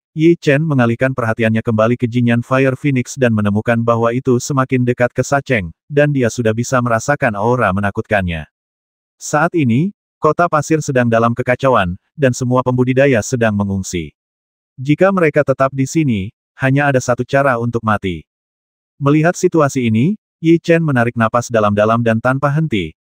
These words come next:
dia melangkah keras dengan kaki kanannya dan mengikuti para penggarap itu pergi. Saat Yi Chen baru saja bergegas keluar dari gerbang kota, Phoenix Api Emas menyerbu ke dalam kota, menyemburkan bola api yang menyala-nyala,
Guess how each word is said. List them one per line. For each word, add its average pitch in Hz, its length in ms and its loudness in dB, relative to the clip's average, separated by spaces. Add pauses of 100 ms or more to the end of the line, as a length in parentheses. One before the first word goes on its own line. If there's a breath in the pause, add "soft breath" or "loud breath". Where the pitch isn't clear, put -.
dia 131 240 0
melangkah 117 360 0
keras 117 280 0
dengan 107 240 -2
kaki 117 280 -2
kanannya 120 520 0
dan 117 160 0
mengikuti 120 480 -2
para 127 200 0
penggarap 135 520 0
itu 110 160 -4
pergi. 92 440 -4 (720)
Saat 151 400 -2
Yi 170 120 4
Chen 160 240 2
baru 135 240 2
saja 131 320 2
bergegas 123 440 0
keluar 117 280 2
dari 110 240 0
gerbang 120 320 0
kota, 135 480 -2 (200)
Phoenix 165 440 -2
Api 139 160 0
Emas 117 280 0
menyerbu 110 360 2
ke 123 120 -4
dalam 101 280 2
kota, 104 400 0 (200)
menyemburkan 127 560 2
bola 104 320 2
api 127 280 0
yang 120 80 0
menyala-nyala, 107 640 2